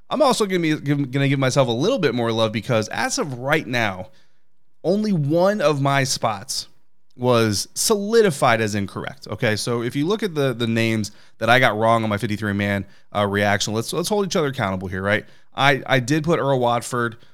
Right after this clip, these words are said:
on the, uh, the, the fifty-three man roster. I did not have John Molchon on my fifty-three. I did not have Cam Gill on my fifty-three, and I obviously did not have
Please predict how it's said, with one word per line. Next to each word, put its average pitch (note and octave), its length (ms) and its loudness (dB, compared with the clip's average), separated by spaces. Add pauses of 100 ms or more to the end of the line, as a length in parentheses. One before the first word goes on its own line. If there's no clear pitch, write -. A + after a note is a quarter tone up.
(140)
on A#2+ 360 2
the, A#2 180 2
uh, G#2+ 140 6
the, A2+ 200 -4
the A2+ 100 -6
fifty-three A2+ 360 -2
man G#2+ 180 0
roster. G#2 380 0
I G#2 60 2
did G#2 140 -2
not A2 260 2
have B2+ 220 0
John G#2 300 0
Molchon C3 420 0
on B2 160 -2
my B2 120 0
fifty-three. B2+ 520 -4
I A2 100 0
did G2+ 180 -4
not G#2 300 0
have A2+ 220 0
Cam G2+ 280 -4
Gill G#2 400 -2 (300)
on A2 180 0
my G#2+ 120 2
fifty-three, G#2+ 540 -4
and G#2 140 0
I G2+ 100 -2
obviously G2+ 380 -4
did G2 100 -8
not G2+ 220 -2
have G2 240 -2